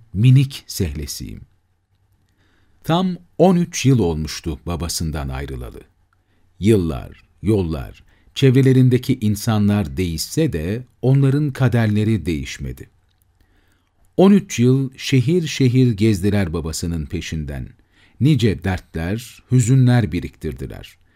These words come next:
Nice hayatlar, insanlar tanıdılar. Yollarda nice kazalar atlattılar. Maceralar yaşadılar. Ama hiçbir şey anne kızın azmini söndürmedi.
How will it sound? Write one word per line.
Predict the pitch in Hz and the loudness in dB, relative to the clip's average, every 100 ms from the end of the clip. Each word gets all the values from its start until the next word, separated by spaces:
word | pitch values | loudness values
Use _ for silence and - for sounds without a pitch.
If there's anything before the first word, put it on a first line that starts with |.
| _ _ - | _ _ 0
Nice | 151 127 98 | 2 2 0
hayatlar, | 90 82 64 - 78 80 95 113 - _ - | -2 -6 -8 -12 -10 -8 -8 -10 -20 _ -4
insanlar | 110 - 101 85 82 80 - | -4 -2 -4 -2 -4 -6 -10
tanıdılar. | 82 73 65 50 50 - _ _ _ _ _ _ _ | -10 -8 -10 -14 -16 -20 _ _ _ _ _ _ _
Yollarda | 127 151 147 139 135 | 2 4 4 2 2
nice | 123 143 139 131 | 2 2 0 0
kazalar | - 113 104 110 107 98 | -2 -2 0 0 0 -2
atlattılar. | 67 - 78 - 69 53 - - - _ _ _ _ _ _ | -6 -10 -12 -10 -14 -14 -18 -20 -20 _ _ _ _ _ _
Maceralar | 98 117 104 123 117 104 95 95 | 0 2 2 2 2 0 0 -2
yaşadılar. | 73 67 - - 50 - - _ _ _ _ _ _ | -4 -8 -12 -12 -14 -16 -20 _ _ _ _ _ _
Ama | 127 131 107 - - | 2 4 4 -2 -6
hiçbir | 104 - 147 170 | -6 -2 0 0
şey | - 78 69 67 _ _ _ _ - | -2 -8 -10 -14 _ _ _ _ -4
anne | 139 143 127 127 | 0 2 0 -2
kızın | - 113 90 104 87 - | -4 -2 0 -2 -2 -4
azmini | 104 90 98 92 | -6 -2 -2 -2
söndürmedi. | 90 - 98 82 85 58 55 - | -4 -4 -4 -2 -6 -8 -14 -18